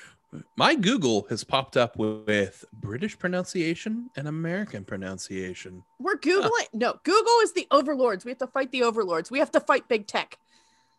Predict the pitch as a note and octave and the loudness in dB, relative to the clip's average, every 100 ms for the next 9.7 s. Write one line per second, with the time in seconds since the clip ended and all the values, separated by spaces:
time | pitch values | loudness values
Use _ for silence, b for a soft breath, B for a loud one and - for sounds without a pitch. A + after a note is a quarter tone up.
0 | - - - G2+ - - C#3+ - B2 B2+ | -10 -8 -8 -10 -12 -14 -14 -8 -4 -2
1 | B2+ A#2+ A2+ - _ _ _ b b b | -2 -2 -6 -14 _ _ _ b b b
2 | b _ A2 B2 E3+ A#2 A2 F#2 G2+ G2 | b _ -4 -4 -2 -4 -4 -4 -4 -4
3 | F2+ F#2+ F#2 F#2 - E2 F#2 F2 F#2 - | -6 -6 -4 -4 -6 -10 -8 -10 -8 -10
4 | - - D#2 D2 F2+ C3+ E3 F#3+ G3+ A#3 | -10 -8 -8 -8 -2 4 8 6 6 0
5 | - F#3 C3+ C3+ B2 A#2 G2+ F#2 G2 G2 | 2 2 2 4 6 6 6 2 0 -2
6 | G2 G2 F2+ F2 E2+ D#2+ E2 F2+ E2+ - | -2 -2 -2 -4 -6 -8 -4 -4 -4 -8
7 | _ _ _ _ _ - C4 D4 - C#4+ | _ _ _ _ _ -4 0 0 2 -2
8 | C#4+ D#4 - - _ _ _ G#3+ G#3+ G3+ | 0 -4 -8 -14 _ _ _ 0 0 0
9 | G3 G3 A#3 D4 D4 C#4 G#4+ | -2 -4 -2 0 0 2 0